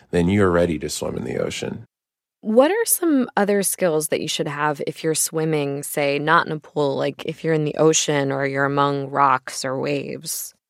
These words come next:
Speaker 1: So one of the things that you want to know is to not go against, you wanna kinda go with the current so that you can, um, kinda swim out of the undertow,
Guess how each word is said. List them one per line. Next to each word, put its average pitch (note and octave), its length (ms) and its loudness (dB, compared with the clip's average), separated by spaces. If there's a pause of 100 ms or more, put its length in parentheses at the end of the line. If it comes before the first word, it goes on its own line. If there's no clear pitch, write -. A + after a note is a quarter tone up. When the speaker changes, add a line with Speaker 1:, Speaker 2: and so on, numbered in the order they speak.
(100)
Speaker 1:
So - 160 4
one E2 180 2
of E2 80 4
the D#2+ 100 6
things E2 260 0
that D2 180 -4
you D#2 80 2
want D2 280 -2
to E2 80 -2
know D2+ 280 0
is C#2+ 200 -4
to D2+ 60 -4
not D2 280 -2
go D2 160 2
against, C#2+ 680 -2
you D2 80 0
wanna C#2+ 260 -2
kinda D2 300 -2
go C#2+ 180 2
with D2+ 480 0 (540)
the D2 200 0
current F#2 580 0
so - 200 2
that D2 200 2
you D2+ 140 -2
can, C#2+ 440 -4 (220)
um, C2+ 220 -4
kinda D2+ 240 -2
swim D#2 380 -2
out D#2 360 0
of F#2+ 160 0
the G#2 140 2
undertow, A#2 580 2